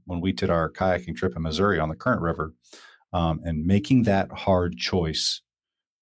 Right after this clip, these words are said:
uh, recognizing that either the elements are against you or you're outside of,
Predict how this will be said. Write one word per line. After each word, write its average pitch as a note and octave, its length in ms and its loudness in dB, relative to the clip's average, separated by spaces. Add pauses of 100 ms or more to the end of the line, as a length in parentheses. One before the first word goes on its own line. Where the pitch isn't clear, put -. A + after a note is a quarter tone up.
(140)
uh, D#2 360 -2
recognizing G2 1120 2 (140)
that E2+ 340 0 (480)
either F2 500 2 (140)
the F2 160 -2
elements A2 500 4
are A2 200 2
against G#2 420 2
you G2+ 380 2
or F2 480 0 (280)
you're F2 200 2
outside F#2+ 640 2
of, F2+ 640 0